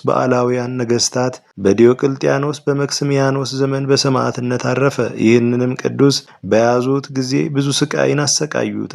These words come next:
ማሰቃየቱንም በሰለቹ ጊዜ ራሱን በሰይፍ አስቆረጡት። የሰማዕትነት አክሊልንም ተቀበለ።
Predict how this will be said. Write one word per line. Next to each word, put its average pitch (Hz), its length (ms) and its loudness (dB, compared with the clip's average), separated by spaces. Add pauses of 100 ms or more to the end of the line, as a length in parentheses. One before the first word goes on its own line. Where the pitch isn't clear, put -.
(160)
ማሰቃየቱንም 127 880 -2
በሰለቹ 139 560 -2
ጊዜ 123 280 2
ራሱን 123 400 -2
በሰይፍ 123 400 0
አስቆረጡት። 131 800 -2
የሰማዕትነት 117 920 -2
አክሊልንም 120 640 -2 (440)
ተቀበለ። 127 520 0